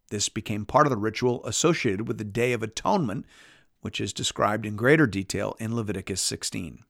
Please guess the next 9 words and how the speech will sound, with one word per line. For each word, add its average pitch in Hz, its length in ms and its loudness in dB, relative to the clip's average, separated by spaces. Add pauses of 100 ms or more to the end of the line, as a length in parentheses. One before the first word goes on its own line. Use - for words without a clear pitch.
(880)
We 92 80 -10
jump 80 200 -6
back 87 220 -6
into 110 100 -6
the 120 80 -4
text - 320 -4
at 107 80 -14
verse - 220 -4
eleven. 90 380 -4